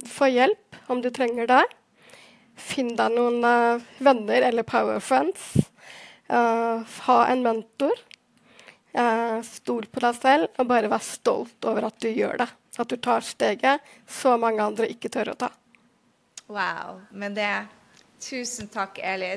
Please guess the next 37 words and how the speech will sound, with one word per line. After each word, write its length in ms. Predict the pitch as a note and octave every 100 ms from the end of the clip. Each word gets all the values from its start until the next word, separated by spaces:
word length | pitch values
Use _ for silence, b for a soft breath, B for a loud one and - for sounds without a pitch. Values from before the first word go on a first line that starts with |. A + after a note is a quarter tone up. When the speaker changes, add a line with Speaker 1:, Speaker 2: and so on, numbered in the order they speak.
| F#3
Speaker 2:
Du 60 | G3+ -
er 200 | G3 G3+
bare 260 | G3 G3 G3+
helt 300 | G#3 G#3+ G#3
nydelig. 440 | G3+ G#3+ G3+ F#3 - B B B B3
Og 160 | A#3
vi 160 | G#3 E4+
ses 440 | F#4 - D#4 G4 -
på 80 |
live 480 | G#3+ F#3+ C4 F#4 G#3+
også 240 | B3 - A#3+
i 120 | A3
år, 180 | B3 F#4+
gjør 120 | C#4 G#3
vi 60 | G#3
ikke 80 | C4+
det? 80 |
Speaker 1:
Ja, 220 | F#4+ A4+ G#4+
det 80 | G4+
gjør 220 | E4 D#4+
vi. 60 | E4
Jeg 180 | F4 G4+
gleder 300 | G4 B3+ C#4
meg. 320 | D#4 G#4+ - _ -
Speaker 2:
Jeg 340 | - D4 D4+ C4+ C#4+
også. 400 | E4+ E4+ - D4+ C4+ D4 B B B B B -
Speaker 1:
Men 120 | D4
Speaker 2:
Tusen, 80 | D#4+
Speaker 1:
tusen 340 | E4 D#4 F4
takk 160 | D#4 D4
for 200 | - D#4
at 20 |
jeg 20 |
Speaker 2:
tusen 120 | C4+ C#4+
takk. 80 | D4+
Speaker 1:
fikk 100 | -
komme. 380 | D#4 B3+ B3+